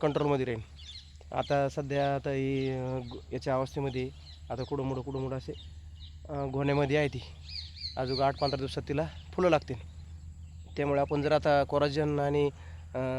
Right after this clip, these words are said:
कोणतं बुरशीनाशक आणलेलं आहे, ते बुरशीनाशक आपण याच्यावर स्प्रे करणार आहोत. परंतु, अ, याच्यात असं लक्षात आलं,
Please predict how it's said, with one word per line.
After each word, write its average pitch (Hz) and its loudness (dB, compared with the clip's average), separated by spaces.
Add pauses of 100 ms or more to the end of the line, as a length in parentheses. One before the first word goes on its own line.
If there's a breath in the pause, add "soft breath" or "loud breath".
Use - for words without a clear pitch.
(360)
कोणतं 147 4
बुरशीनाशक 147 0
आणलेलं 131 2
आहे, - -14
ते 135 -10
बुरशीनाशक 143 -4
आपण 147 -2
याच्यावर 147 0
स्प्रे 147 0
करणार 143 2
आहोत. 123 2 (840 loud breath)
परंतु, 175 6
अ, 156 8
याच्यात 160 2
असं 175 8
लक्षात 175 2
आलं, 139 4